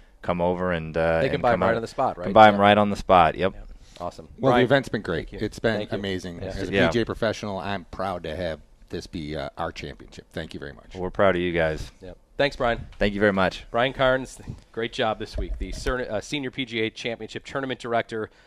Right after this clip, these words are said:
Speaker 2: and, uh, so many logistics that go into this event. Kevin, you work so many events for P G A Tour Radio. I mean, just the things that you probably now just, I mean, you're walking by 'cause you're thinking about work, but, I mean,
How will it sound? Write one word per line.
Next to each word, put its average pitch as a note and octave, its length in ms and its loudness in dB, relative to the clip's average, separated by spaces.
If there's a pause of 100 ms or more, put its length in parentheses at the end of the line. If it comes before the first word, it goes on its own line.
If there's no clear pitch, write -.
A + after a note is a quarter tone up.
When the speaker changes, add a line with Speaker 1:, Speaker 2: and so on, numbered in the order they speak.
(300)
Speaker 2:
and, F#2+ 240 -10
uh, G2 200 -2
so - 240 -8
many C#3+ 120 -4
logistics A2+ 600 -8
that F#2+ 80 -10
go G2 180 -10
into G#2 140 -10
this G2 160 -12
event. F#2+ 340 -12
Kevin, B2 240 -4
you B2 80 -8
work A#2+ 300 -2
so - 120 -10
many A2+ 180 -6
events G#2+ 240 -8
for G#2 60 -16
P A#2 160 -12
G G2 120 -12
A - 20 -10
Tour - 180 -16
Radio. F#2+ 320 -10
I F2+ 40 -12
mean, F#2 120 -16
just - 240 -14 (400)
the G#2+ 60 -10
things A#2+ 300 -4
that A2 120 -2
you A#2 120 -10
probably A2+ 360 0
now G2+ 280 -4
just, G2 260 -14
I G2 60 -16
mean, F#2+ 260 -14
you're A#2 160 -8
walking A2+ 360 2
by G#2+ 220 0
'cause G#2 160 -10
you're G#2+ 120 -12
thinking A#2 320 -8
about G2+ 200 -4
work, G#2+ 280 -6
but, F#2+ 160 -8
I - 20 -10
mean, G2 180 -12